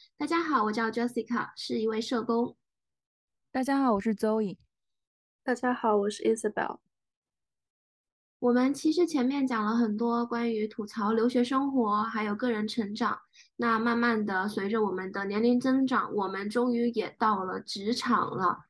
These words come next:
Speaker 1: 今天就轮到我们好好的跟大家吐槽一下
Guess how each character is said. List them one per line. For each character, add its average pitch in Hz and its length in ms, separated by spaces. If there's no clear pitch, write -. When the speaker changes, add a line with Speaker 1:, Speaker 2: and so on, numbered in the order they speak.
Speaker 1:
今 247 240
天 226 320
就 226 160
轮 190 200
到 214 200
我 185 40
们 185 200
好 196 180
好 208 180
的 220 120
跟 214 180
大 208 140
家 202 240
吐 - 180
槽 202 260
一 247 140
下 214 320